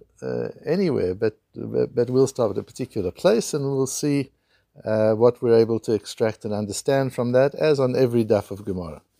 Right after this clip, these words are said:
Um, Ravina Ashkechel Rav Acha Brei de Rava. Ravina and, and Rav Ash-, Acha Brei de Rava were friends.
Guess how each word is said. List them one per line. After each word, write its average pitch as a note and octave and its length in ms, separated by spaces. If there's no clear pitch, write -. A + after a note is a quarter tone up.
Um, A#2 540
Ravina D#3+ 640
Ashkechel D#3+ 840
Rav B2+ 280
Acha C#3 380
Brei B2+ 240
de A#2+ 160
Rava. G#2 300
Ravina B2+ 720
and, B2+ 240
and A2+ 180
Rav A2 200
Ash-, D3+ 280
Acha D3+ 320
Brei A#2+ 220
de C3+ 160
Rava D#3 300
were A2 160
friends. F#3 800